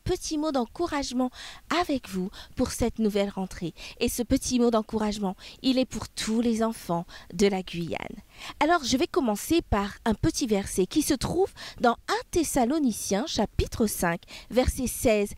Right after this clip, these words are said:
à dix-huit. Et il dit ceci : « Soyez toujours joyeux, priez sans cesse, exprimez votre reconnaissance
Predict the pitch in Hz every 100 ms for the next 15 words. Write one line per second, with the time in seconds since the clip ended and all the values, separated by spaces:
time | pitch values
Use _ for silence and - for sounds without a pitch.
0 | - - 208 175 170 165 156 - - 294
1 | 285 269 214 349 - 185 - - - -
2 | - - - - 269 320 311 254 359 -
3 | - 294 226 247 269 277 - - 180 196
4 | 208 220 185 180 - - - - - -
5 | 370 277 320 330 - 269 233 262 226 -
6 | - - - - - 403 427 - - 311
7 | 277 359 277 214 - 185 170 - 349 381
8 | 349 339 - 302 349 -